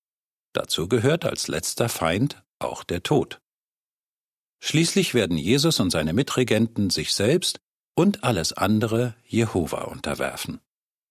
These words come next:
Erster Korinther fünfzehn, Vers vierundzwanzig bis achtundzwanzig.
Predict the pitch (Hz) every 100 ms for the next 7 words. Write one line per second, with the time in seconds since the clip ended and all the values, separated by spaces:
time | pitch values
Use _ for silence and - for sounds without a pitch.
0 | _ - 73 - - 76 78 67 - 117
1 | - - 123 131 123 - - - 80 98
2 | 101 - 71 - 87 127 - - - -
3 | - - - - - -